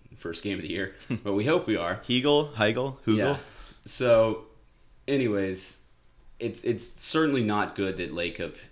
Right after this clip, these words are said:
Speaker 1: is not gonna start the season with us, and I think this is gonna be an issue, especially going into the Louisville game. That could, that could be the game that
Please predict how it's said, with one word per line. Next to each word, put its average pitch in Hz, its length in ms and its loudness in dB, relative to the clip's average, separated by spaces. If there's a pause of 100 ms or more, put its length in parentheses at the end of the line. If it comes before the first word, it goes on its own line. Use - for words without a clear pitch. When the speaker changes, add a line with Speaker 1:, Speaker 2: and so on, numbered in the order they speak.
(720)
Speaker 1:
is 90 180 -8
not 87 180 -6
gonna 82 120 -10
start 78 240 -10
the - 60 -18
season 69 300 -12
with - 160 -14
us, 73 140 -12
and 82 100 -12
I 87 80 -10
think 95 280 -8
this 98 180 -6
is 90 100 -10
gonna 95 140 -6
be 92 160 -6
an 90 160 -8
issue, 87 340 -8
especially 87 380 -10
going 90 180 -6
into 95 220 -6
the 95 60 -6
Louisville 98 340 -2
game. 82 240 -8
That - 140 -12
could, - 160 -14 (920)
that 107 240 -2
could 110 100 -6
be 107 100 -4
the 98 100 -4
game 95 320 -2
that - 280 -8